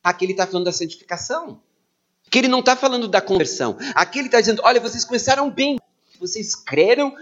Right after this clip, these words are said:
e o Espírito entrou em vocês e transformou vocês em nova criatura. Mas agora vocês estão como loucos, tendo começado no Espírito, estão tentando se aperfeiçoar na carne." Ou seja, usando a lei da mente, usando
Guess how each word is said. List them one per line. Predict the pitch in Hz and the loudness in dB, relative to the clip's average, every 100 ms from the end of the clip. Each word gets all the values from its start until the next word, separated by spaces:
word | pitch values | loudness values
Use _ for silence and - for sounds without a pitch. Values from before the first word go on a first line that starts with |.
| 330 | -12
e | 180 | -8
o | |
Espírito | 170 - 196 202 | -6 -6 -4 -2
entrou | 151 - 175 | -2 4 4
em | 233 | 4
vocês | 220 202 196 226 | 0 -4 -4 -12
e | 214 | -6
transformou | 190 180 170 151 202 | -4 -2 -2 2 2
vocês | 180 190 185 | 0 -2 -4
em | 190 | 0
nova | 185 185 | 0 0
criatura. | - 196 226 - - 262 269 - - _ _ _ _ - 320 | -6 -8 -8 -8 -6 0 2 0 -4 _ _ _ _ -8 0
Mas | 220 240 214 | 2 4 2
agora | 180 180 240 277 269 | 2 4 4 4 2
vocês | 185 202 226 254 | 2 0 0 -2
estão | 220 - 240 247 196 - _ | -2 2 2 2 -2 -14 _
como | 240 233 220 | 2 2 0
loucos, | 165 233 311 320 - 285 120 - _ _ _ - | 2 4 4 2 -4 -10 -8 -8 _ _ _ -2
tendo | 277 277 | 0 0
começado | 220 202 - 233 208 | 4 4 4 2 0
no | |
Espírito, | 202 240 247 240 | -6 -6 -12 -8
estão | 226 - 247 | -4 0 0
tentando | 240 226 254 247 | 0 0 -2 -4
se | - | -6
aperfeiçoar | 233 233 226 214 - 220 247 - - - | -2 0 0 -2 0 4 4 0 -12 -8
na | 190 220 | 0 0
carne." | - 220 220 226 170 135 - 277 | 2 4 6 4 0 -4 -6 -2
Ou | 160 | 0
seja, | 175 208 208 | 2 2 0
usando | 220 180 165 233 233 | -2 -2 2 2 4
a | 214 | 4
lei | 196 233 | 6 4
da | 233 | 2
mente, | 208 185 220 262 254 - 151 110 - - | 0 4 4 2 -2 -2 -2 -4 -12 -8
usando | 175 165 233 | -2 2 2